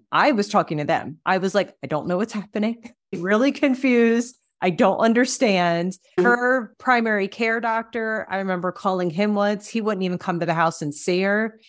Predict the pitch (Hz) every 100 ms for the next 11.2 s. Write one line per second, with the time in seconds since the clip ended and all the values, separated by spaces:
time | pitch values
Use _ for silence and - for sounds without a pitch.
0 | - 175 170 180 - - 185 190 - -
1 | 156 180 - - 175 170 170 - 175 165
2 | 175 185 180 160 175 185 170 - 170 160
3 | 156 170 - 196 208 208 208 202 202 -
4 | - 262 269 170 180 160 127 156 165 226
5 | 208 208 202 196 190 180 180 160 196 208
6 | 208 _ _ - 180 - 170 170 254 277
7 | 233 180 165 156 139 98 151 - _ 185
8 | 185 175 175 180 - 185 170 151 143 147
9 | 143 - 160 - - 170 170 180 160 -
10 | 247 233 170 165 160 233 247 220 202 202
11 | - 196